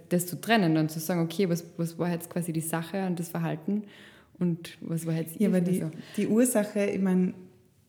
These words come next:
Speaker 2: was man ja aufzieht, die Ursache ist dann in so einem Fall, also ich weiß jetzt nicht, an welches konkrete Beispiel du
Speaker 1: <laughs>
Speaker 2: denkst, aber es ist ja oft die Ursache bei der Führungskraft auch zu suchen
Speaker 1: Ja.
Speaker 2: eigentlich, weil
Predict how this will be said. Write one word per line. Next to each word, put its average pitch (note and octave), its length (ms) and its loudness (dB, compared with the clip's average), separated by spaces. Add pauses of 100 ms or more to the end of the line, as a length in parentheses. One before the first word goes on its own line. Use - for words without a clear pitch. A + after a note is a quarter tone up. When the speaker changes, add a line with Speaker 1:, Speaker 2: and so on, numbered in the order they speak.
(260)
Speaker 2:
was F3 340 -6
man F3 160 0
ja E3+ 260 -4
aufzieht, - 500 -10
die - 80 -8
Ursache G3 500 -4
ist F3+ 220 -4
dann F3+ 100 0
in F3+ 100 0
so F3+ 140 -6
einem F#3 340 -2
Fall, F3+ 440 -4 (140)
also E3 140 -6
ich E3+ 60 -6
weiß E3+ 140 0
jetzt E3+ 140 -6
nicht, E3 140 -4
an D#3+ 160 0
welches E3 220 0
konkrete G3+ 380 -2
Beispiel G#3 400 4
du E3+ 80 0
Speaker 1:
<laughs> - 0 -
Speaker 2:
denkst, E3+ 340 -2 (680)
aber F#3 200 -2
es E3+ 80 -2
ist F#3 160 -6
ja G3 140 -4
oft - 200 -8
die - 80 -6
Ursache F#3+ 400 -4
bei F3+ 100 -8
der F3 80 -2
Führungskraft F#3 640 -6
auch E3+ 100 -10
zu - 120 -14
suchen G#3 120 0
Speaker 1:
Ja. A3+ 140 2 (140)
Speaker 2:
eigentlich, D#3+ 500 -8 (560)
weil E3+ 840 2